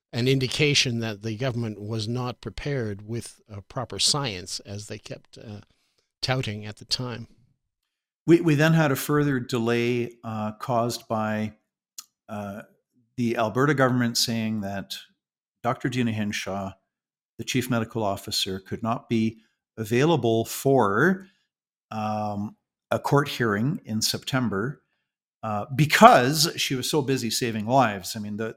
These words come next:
Speaker 2: you know, the poor woman is, is working around the clock and just, you know, could not take two days off work to attend court. That was the position put forward. Lo and behold, it turns out that she scheduled a holiday for herself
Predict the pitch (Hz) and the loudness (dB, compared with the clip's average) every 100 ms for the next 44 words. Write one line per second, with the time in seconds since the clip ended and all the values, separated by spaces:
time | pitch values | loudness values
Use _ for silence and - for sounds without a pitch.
0 | - 123 107 113 - 131 117 110 110 107 | -6 -6 -4 -10 -8 -6 -4 -4 -4 -6
1 | 95 95 - 107 98 117 - 107 104 104 | -6 -6 -8 -12 -10 -10 -8 -6 -4 -6
2 | 101 - 101 104 98 - - 107 101 - | -8 -8 -4 -4 -6 -12 -16 -12 -10 -8
3 | - - 110 - - 127 110 110 - 104 | -6 -4 -4 -4 -4 -2 -2 -4 -6 -8
4 | - - _ _ _ - 131 117 107 110 | -8 -18 _ _ _ -2 0 2 0 -2
5 | 101 101 110 110 110 - - _ _ _ | -4 -4 -4 -6 -6 -14 -20 _ _ _
6 | - 113 - 104 - 123 101 - - 120 | -2 0 0 0 0 0 -2 -4 -6 -6
7 | 120 117 - 110 107 - 98 110 - 131 | -4 -6 -6 -6 -4 -4 -4 -8 -6 -2
8 | 127 110 98 _ _ _ _ _ - 151 | 2 2 -2 _ _ _ _ _ 8 10
9 | 175 143 131 123 113 - 139 123 123 123 | 12 10 10 8 6 0 0 2 2 0
10 | 117 - 104 101 - - 104 101 - 127 | -2 -6 -6 -4 -4 -2 -2 -2 0 0
11 | 120 110 127 131 120 104 - 104 98 92 | 0 2 4 4 2 0 -2 -6 -4 -2
12 | - 95 104 - | -2 -2 -6 -10